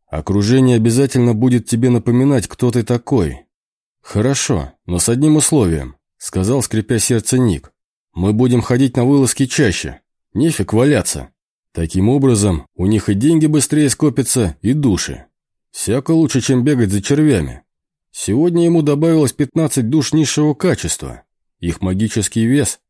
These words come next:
был в разы больше червей, и, как говорил один знакомый ему эскимос, «Моя довольна, моя хотите еще». Саймон сморщился.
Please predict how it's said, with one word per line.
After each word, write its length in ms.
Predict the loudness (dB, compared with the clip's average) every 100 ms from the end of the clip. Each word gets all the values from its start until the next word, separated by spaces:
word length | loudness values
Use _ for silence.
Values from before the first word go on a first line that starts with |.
| -6
был 240 | 0 2
в 80 | 2
разы 260 | 0 0 0
больше 360 | 0 0 -2
червей, 580 | 0 0 2 0 -2 -6 _ _ -12
и, 120 | -6
как 240 | -2 0
говорил 400 | 2 2 2 2
один 180 | 2 0
знакомый 520 | 0 -2 0 2 4
ему 240 | 4 2 2
эскимос, 580 | 0 0 2 0 -2 -10 _ _
«Моя 360 | -8 -4 0 0
довольна, 640 | 0 2 2 2 0 -8 _ -10
моя 260 | -4 -2
хотите 400 | -2 -2 -4 -2
еще». 380 | -2 -2 -4 -6 -10 _ _ _ _ _ _ -8
Саймон 480 | -4 0 2 2
сморщился. 840 | 2 2 2 0 -2 -4 -6 -10